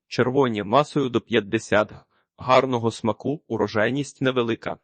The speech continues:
до два км два. Аннушка Ф один,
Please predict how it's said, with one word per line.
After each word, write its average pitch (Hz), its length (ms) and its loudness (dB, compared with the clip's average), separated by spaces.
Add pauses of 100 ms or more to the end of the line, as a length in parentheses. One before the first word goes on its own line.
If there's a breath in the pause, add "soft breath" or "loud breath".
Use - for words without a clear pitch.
(160)
до 131 180 2
два 131 240 4
км 185 280 -4
два. 117 300 0
Аннушка 127 480 4
Ф - 160 0
один, 131 360 0